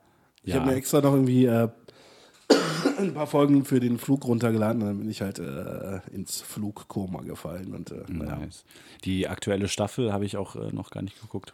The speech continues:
Speaker 2: Brooklyn
Speaker 1: Ich auch nicht.
Speaker 2: Nine-Nine.
Speaker 1: Ich hab sie schon gekauft, aber, ähm, noch nicht angefangen. Übrigens, wusstest du, dass, äh, Life in Pieces weitergeht?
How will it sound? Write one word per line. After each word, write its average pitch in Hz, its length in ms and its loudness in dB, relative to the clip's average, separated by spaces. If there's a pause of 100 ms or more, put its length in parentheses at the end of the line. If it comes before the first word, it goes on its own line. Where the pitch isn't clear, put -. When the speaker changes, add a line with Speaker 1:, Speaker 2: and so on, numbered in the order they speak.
(140)
Speaker 2:
Brooklyn - 240 -6
Speaker 1:
Ich 131 100 4
auch 156 60 8
nicht. 170 80 10
Speaker 2:
Nine-Nine. 123 160 6
Speaker 1:
Ich 110 80 0
hab 160 120 2
sie 143 140 0
schon 151 220 2
gekauft, 135 460 0
aber, 131 280 0
ähm, 113 720 -2 (220)
noch 107 120 -6
nicht 113 140 -4
angefangen. 110 400 -4 (420)
Übrigens, 143 440 2
wusstest 165 320 -2
du, 156 40 -6
dass, 135 280 0
äh, 127 240 2
Life 120 340 2
in 135 80 -6
Pieces - 380 -6
weitergeht? 107 500 -2